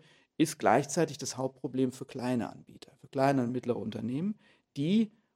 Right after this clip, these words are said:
unterschiedslos einheitlich dem gleichen Recht unterworfen sind. Es gibt in der Datenschutzgrundverordnung praktisch keine Ausnahmevorschriften für kleine und mittlere Unternehmen. Das ist ein massiver Fehler. Das ist eine Problematik,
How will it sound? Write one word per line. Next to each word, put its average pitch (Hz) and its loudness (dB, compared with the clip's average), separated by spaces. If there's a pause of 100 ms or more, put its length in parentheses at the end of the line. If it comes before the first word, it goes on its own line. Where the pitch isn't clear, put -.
(120)
unterschiedslos 156 6
einheitlich 180 2
dem 123 0
gleichen 120 4
Recht 143 0
unterworfen 170 -2
sind. 175 -6
Es - -8
gibt 175 -4
in 156 -2
der 131 0
Datenschutzgrundverordnung 131 0
praktisch - -14
keine 190 -4
Ausnahmevorschriften 139 0
für - -14
kleine 127 8
und 117 0
mittlere 120 -2
Unternehmen. 120 -4 (540)
Das 147 4
ist 151 -2
ein 139 0
massiver 117 -2
Fehler. 95 -10 (180)
Das 151 4
ist 156 -4
eine 143 4
Problematik, 120 2